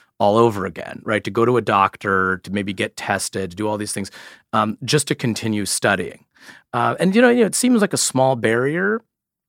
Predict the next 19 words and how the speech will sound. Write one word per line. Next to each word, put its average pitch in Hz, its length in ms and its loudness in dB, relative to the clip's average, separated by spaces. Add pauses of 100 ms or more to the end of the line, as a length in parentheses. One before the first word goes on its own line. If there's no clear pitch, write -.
(240)
but 143 360 0
already 147 800 2 (180)
uh, 110 380 2 (140)
you 139 80 -4
know, 113 100 -2
people 127 280 -4
with 113 80 -2
disabilities 110 540 -2
are 104 60 -8
facing 104 320 -4
so - 240 -4
many 123 160 -4
challenges, 110 440 0 (120)
you 127 100 -6
know, 110 100 -2 (260)
even 135 160 0
just 131 140 -4
getting 127 240 2
the, 107 120 -4